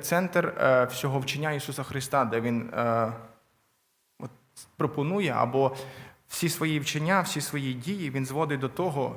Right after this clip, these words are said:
і каже, що людині, що хто хоче йти за мною, да, то хай зречеться самого себе. І каже, коли хто хоче спасти душу, а, той погубить її, але хто є, погубить свою душу задля Євангелія, то і спасе її.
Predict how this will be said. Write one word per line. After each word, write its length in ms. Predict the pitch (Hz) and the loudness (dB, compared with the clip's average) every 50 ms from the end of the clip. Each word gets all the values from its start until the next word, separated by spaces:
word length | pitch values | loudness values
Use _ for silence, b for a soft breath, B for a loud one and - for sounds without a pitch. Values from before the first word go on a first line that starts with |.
| - - B B B B B B B | -10 -16 B B B B B B B
і 80 | - - | -4 2
каже, 300 | - 147 151 143 147 135 | 6 6 6 6 4 0
що 180 | - - 131 | -2 -2 -2
людині, 360 | 127 127 127 156 165 151 139 | -2 -2 0 0 0 0 0
що 180 | 131 - - 135 | -2 -2 -4 -4
хто 200 | 120 - 151 139 | -4 0 -2 0
хоче 360 | - - 156 156 156 - 143 | 0 2 2 2 2 2 -2
йти 160 | 131 - 147 | 0 0 -2
за 120 | 123 131 127 | 0 2 2
мною, 360 | 127 127 131 143 147 139 123 | 2 2 2 2 2 2 0
да, 300 | 113 117 123 - 185 185 - B B B B B B B B B B _ - - - _ _ - - - | 2 2 4 4 2 0 -2 B B B B B B B B B B _ -20 -20 -20 _ _ -8 -8 -6
то 80 | - 127 | -2 2
хай 160 | - 123 123 | 6 6 6
зречеться 460 | 123 131 123 123 - 156 156 151 - | 6 4 2 2 2 2 2 2 0
самого 380 | 127 - 131 127 127 123 123 123 | -2 0 0 2 2 2 2 0
себе. 460 | 123 - 117 117 127 135 131 113 - | -2 -2 -2 0 0 2 2 0 -2
І 80 | - 123 | -4 -4
каже, 360 | - 151 151 156 160 160 151 156 B B B B B B B B B B _ _ _ _ _ _ | -2 -2 -2 -2 -2 -4 -4 -6 B B B B B B B B B B _ _ _ _ _ _
коли 380 | - - 147 147 160 160 151 147 | -2 2 2 4 4 4 2 2
хто 200 | 147 - 156 139 | 0 0 -2 0
хоче 440 | - 151 143 143 - 151 139 131 120 113 - - - - - _ _ _ - - - | 4 4 4 4 4 2 0 0 0 -4 -8 -12 -18 -20 -20 _ _ _ -20 -18 -14
спасти 420 | - - - 143 135 - - 160 | -10 -4 -2 -2 0 0 -2 -2
душу, 420 | 143 175 202 196 196 - 143 135 127 - - - - - - _ _ _ _ _ _ _ _ _ _ _ _ _ _ - - - | -2 -2 -2 -2 -2 -4 -6 -6 -6 -10 -14 -20 -20 -20 -20 _ _ _ _ _ _ _ _ _ _ _ _ _ _ -12 -4 0
а, 280 | 123 123 117 117 117 | 2 4 4 4 2
той 140 | 117 123 120 | 2 -2 -4
погубить 460 | - 135 123 131 139 123 110 113 - | -2 -2 -2 0 0 -2 -2 -4 -4
її, 120 | 113 113 - | -4 -2 0
але 300 | - 113 120 123 123 120 | 2 2 2 2 0 0
хто 200 | 120 - 143 139 | -2 0 -2 0
є, 120 | 131 127 | 0 0
погубить 440 | 127 - 135 127 139 143 131 127 120 | -2 0 0 0 0 0 0 -2 -2
свою 220 | - - 127 127 | -4 -6 -6 -6
душу 360 | 123 - - - - - - - B B B B B B B B - | -6 -6 -8 -8 -8 -10 -10 -12 B B B B B B B B -8
задля 360 | 123 127 120 123 123 117 123 | -4 -2 0 0 2 2 4
Євангелія, 480 | 127 123 123 123 139 151 147 131 123 | 4 4 2 2 2 2 2 0 0
то 100 | 123 135 | 0 -2
і 80 | 127 123 | -4 -4
спасе 360 | - - 131 120 - - 127 | -4 -6 -6 -4 -4 -2 -4
її. 280 | 117 104 95 95 - | -4 -4 -6 -8 -10